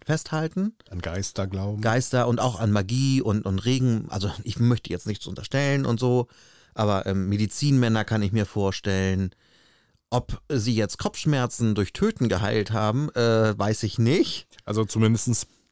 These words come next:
Speaker 2: bei demjenigen, der Kopfschmerzen hat, kann ich mir das gut vorstellen, dass der danach keine mehr hat.
Speaker 1: Nee, der hatte ja danach aber auch gar nichts mehr, ne?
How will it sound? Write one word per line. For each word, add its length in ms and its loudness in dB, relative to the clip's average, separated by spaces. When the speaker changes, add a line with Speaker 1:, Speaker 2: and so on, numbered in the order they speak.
Speaker 2:
bei 140 -4
demjenigen, 1080 2
der 240 0
Kopfschmerzen 800 -4
hat, 180 -4
kann 160 -4
ich 120 -6
mir 100 -2
das 200 -6
gut 220 -4
vorstellen, 480 -2
dass 160 -8
der 180 -2
danach 640 -6
keine 300 -6
mehr 160 -10
hat. 240 -14
Speaker 1:
Nee, 220 2
der 120 0
hatte 160 -2
ja 140 2
danach 340 0
aber 160 0
auch 100 -4
gar 180 0
nichts 260 -4
mehr, 180 -2
ne? 80 -12